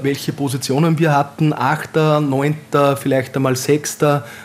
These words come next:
äh, dann Abstieg, dann zwei Jahre zweite Liga, dann wieder Aufstieg, dann vielleicht wieder mal Siebter.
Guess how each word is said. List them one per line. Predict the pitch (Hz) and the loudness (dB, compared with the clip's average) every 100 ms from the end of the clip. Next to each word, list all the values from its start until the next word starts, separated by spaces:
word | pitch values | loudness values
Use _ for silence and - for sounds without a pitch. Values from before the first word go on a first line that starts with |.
| - | -8
äh, | 135 135 135 131 | -2 0 0 0
dann | 131 131 | 0 0
Abstieg, | 127 156 156 - 170 165 165 - | -2 -4 -4 -4 0 0 0 -2
dann | 139 135 | -2 -2
zwei | - 131 | -2 0
Jahre | 139 135 135 131 | 0 0 0 -4
zweite | 131 131 127 - | -4 -4 -4 -4
Liga, | 135 175 165 156 143 | -2 0 2 0 0
dann | 139 127 | -2 -2
wieder | 131 131 | 0 0
Aufstieg, | 120 143 156 - - 160 156 - | 2 2 0 -4 -2 -2 -2 -2
dann | 131 | -2
vielleicht | 131 135 135 127 | 0 0 0 -2
wieder | 139 135 | -4 0
mal | 131 127 | 2 0
Siebter. | - 185 185 - 151 | 0 -2 -2 0 0